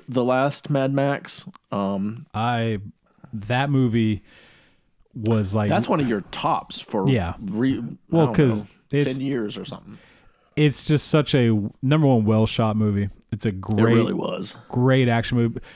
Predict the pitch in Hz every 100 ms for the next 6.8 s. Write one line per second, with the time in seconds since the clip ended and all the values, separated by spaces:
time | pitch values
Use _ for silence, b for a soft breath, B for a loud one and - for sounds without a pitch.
0 | B - 214 254 165 123 135 127 110 120
1 | 113 110 127 120 107 101 107 - - 117
2 | 110 95 101 90 90 82 82 - b b
3 | _ 123 98 - 64 - _ _ _ _
4 | _ _ - 107 95 95 - 110 - 95
5 | - 80 - - B B B 131 165 95
6 | 107 - 131 - - 120 117